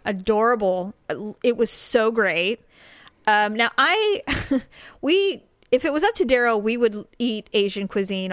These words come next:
all the time. I get burned out on it. I can't do sushi, Thai food, you know, Vietnamese food. We did it all in one week, and I just said, "If I ever eat another rice, I'm just going to puke. I can't do it."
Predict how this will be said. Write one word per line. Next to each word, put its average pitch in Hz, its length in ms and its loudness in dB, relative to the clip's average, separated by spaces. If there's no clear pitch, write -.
all 190 200 -2
the 190 100 -8
time. 190 420 -12
I 294 100 2
get 427 180 0
burned 208 220 0
out 180 200 2
on 135 140 -6
it. 117 160 -4
I 233 140 0
can't 302 360 -4
do 233 260 -2
sushi, 220 640 -4
Thai 202 260 -2
food, 196 600 -2
you 220 180 -2
know, 185 380 0
Vietnamese 220 640 0
food. 214 240 0
We 220 100 0
did 262 180 0
it 247 120 -2
all 220 220 2
in 208 100 -2
one 190 180 -6
week, 190 220 -2
and 196 100 -4
I 202 100 -2
just 196 180 -8
said, 196 120 -6
"If - 180 -6
I 214 220 0
ever 202 260 -2
eat 202 160 -6
another 185 280 -6
rice, 165 400 -6
I'm 202 140 -6
just 185 200 -10
going - 240 -12
to 196 140 -14
puke. - 320 -14
I 220 80 -4
can't 247 260 0
do 196 200 0
it." 117 220 -8